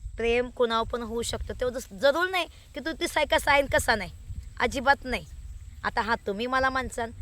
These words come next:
तुम्हाला प्रेम झालंय कुणावर, नेमकं झालंय कुणावर? तर मला नेमकं प्रेम झालंय होय. <laughs> बोलू का नको, बोलू का नको,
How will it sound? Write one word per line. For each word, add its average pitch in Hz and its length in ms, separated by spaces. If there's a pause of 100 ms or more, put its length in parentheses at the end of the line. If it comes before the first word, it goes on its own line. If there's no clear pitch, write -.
(240)
तुम्हाला 214 200
प्रेम 220 340
झालंय 180 380
कुणावर, 180 380
नेमकं 226 420
झालंय 208 320
कुणावर? 175 400 (800)
तर 196 80
मला 202 280
नेमकं 220 380
प्रेम 214 260
झालंय 196 340
होय. 214 160 (1600)
<laughs> - 1300
बोलू 220 240
का 233 100
नको, 220 280 (420)
बोलू 214 240
का 214 120
नको, 202 300